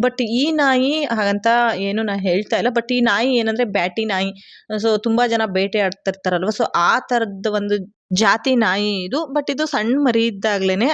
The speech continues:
ಅದ್ರ ಬಾಯಿ ಮೇಲೆ ಯಾರೋ, ಆ, ಕಾರ್ ಹೊಡ್ಸ್ಕೊಂಡ್ ಹೋಗಿ ಅದ್ರ ಬಾಯಿ ಅಷ್ಟೊಂದು ಸ್ವಾಧೀನ ಇಲ್ಲ. ಅಂದ್ರೆ ಯಾವ್ದನ್ನು ಅಷ್ಟು ಬಿಗಿಯಾಗಿ ಹಿಡಿಯೋದಿಕ್ಕಾಗಲ್ಲ, ಏನು ಬ್ಯಾಟೆ ಮಾಡೋದಿಕ್ಕಾಗೋದಿಲ್ಲ ಅಂತ ಹೇಳ್ಬಿಟ್ಟು ಅದನ್ನ ಬ್ಯಾಟಿ ನಾಯಿ ಗ್ರೂಪ್ ಇಂದ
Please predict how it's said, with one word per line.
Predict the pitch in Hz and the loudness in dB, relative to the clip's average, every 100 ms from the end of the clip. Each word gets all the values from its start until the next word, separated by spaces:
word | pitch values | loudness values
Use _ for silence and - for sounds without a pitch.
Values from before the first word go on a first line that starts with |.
| - | 0
ಅದ್ರ | 208 190 190 | -2 2 0
ಬಾಯಿ | 185 180 175 220 | 0 0 0 0
ಮೇಲೆ | 220 202 208 214 | -2 -4 -4 -2
ಯಾರೋ, | 175 180 196 190 170 | -2 0 0 -2 -4
ಆ, | 180 170 | -6 -6
ಕಾರ್ | - 185 208 | -2 -2 -2
ಹೊಡ್ಸ್ಕೊಂಡ್ | 202 - 196 175 | -4 -6 -8 -4
ಹೋಗಿ | 175 247 | -2 -2
ಅದ್ರ | 233 196 | -2 -4
ಬಾಯಿ | 185 165 214 | -2 -2 0
ಅಷ್ಟೊಂದು | 208 - - 202 190 196 | -2 -4 -8 -8 -8 -8
ಸ್ವಾಧೀನ | 196 175 165 185 190 | -8 -4 -2 -2 -2
ಇಲ್ಲ. | 180 | -2
ಅಂದ್ರೆ | 180 220 330 - - - | -2 0 -2 -6 -16 -2
ಯಾವ್ದನ್ನು | 196 196 233 262 | 2 2 2 -2
ಅಷ್ಟು | 262 - 202 | -2 -6 -8
ಬಿಗಿಯಾಗಿ | 190 180 226 220 208 | -10 -4 -2 -2 -2
ಹಿಡಿಯೋದಿಕ್ಕಾಗಲ್ಲ, | 214 196 190 190 190 175 165 208 | -2 -2 -2 -2 -2 -2 -2 0
ಏನು | 294 262 269 | 0 0 0
ಬ್ಯಾಟೆ | 208 190 208 | 0 -2 -2
ಮಾಡೋದಿಕ್ಕಾಗೋದಿಲ್ಲ | 202 175 175 - 165 170 165 170 | -2 -4 -4 -4 -2 -2 -2 -2
ಅಂತ | 170 170 170 | -2 -2 -2
ಹೇಳ್ಬಿಟ್ಟು | 165 180 349 - - - - | -2 -2 -2 -4 -18 -10 -4
ಅದನ್ನ | 196 226 | 0 0
ಬ್ಯಾಟಿ | 196 180 185 233 | 0 -2 0 -2
ನಾಯಿ | 220 202 196 196 202 | 0 -2 -4 -6 -8
ಗ್ರೂಪ್ | 180 214 220 208 | -6 -4 -2 -4
ಇಂದ | 180 | -2